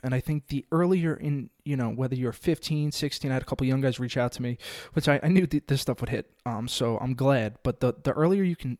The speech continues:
kinda nip this in the bud and figure out where your limiting belief lies, where it came from, you know, most of the time, the, uh, you know, the core is how your parents treat you, the way they are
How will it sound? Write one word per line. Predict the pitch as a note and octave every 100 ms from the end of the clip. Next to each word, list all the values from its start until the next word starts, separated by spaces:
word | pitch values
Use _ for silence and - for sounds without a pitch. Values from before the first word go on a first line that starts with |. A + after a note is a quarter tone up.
| -
kinda | - C3+
nip | C3+ D#3+
this | - C#3+
in | B2+
the |
bud | C3 C#3+
and | A#2+
figure | - E3 D3 C3+
out | B2+ - - - - - - - -
where | - C#3 D3
your | D3
limiting | C#3+ C#3 C3+
belief | C3 C3+ C3
lies, | C3 B2+ A#2
where | B2+
it | A#2
came | C3+ C3
from, | - C3+ B2 A#2+ A#2
you | - B2+
know, | A#2+
most | C#3 D3 -
of | C3+
the |
time, | - C3+ B2+ B2+ - D#3 - - - -
the, | C3 B2+ B2 A#2+ A#2 A2+ - - _
uh, | - A2+ A2 G2+ - _
you | -
know, | C#3
the | A#2+
core | B2 - G3+ D#3+ A#2+ - - -
is | B2+ B2 A#2+ B2 - - - _ -
how | - -
your | C3+ B2
parents | - D#3+ C3+
treat | - - G#2 -
you, | - - -
the | C3+
way | B2 B2
they | A#2 C3 A#2+
are | G#2 G#2 -